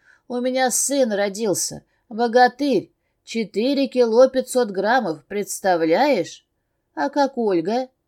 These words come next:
«Она тоже молодец, сама родила».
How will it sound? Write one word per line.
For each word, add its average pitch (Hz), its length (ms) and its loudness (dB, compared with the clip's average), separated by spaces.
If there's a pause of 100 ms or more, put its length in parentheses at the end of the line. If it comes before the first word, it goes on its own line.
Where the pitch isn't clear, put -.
(280)
«Она 151 260 -6
тоже 160 420 -2
молодец, 233 760 -2
сама 208 520 0
родила». 196 540 -4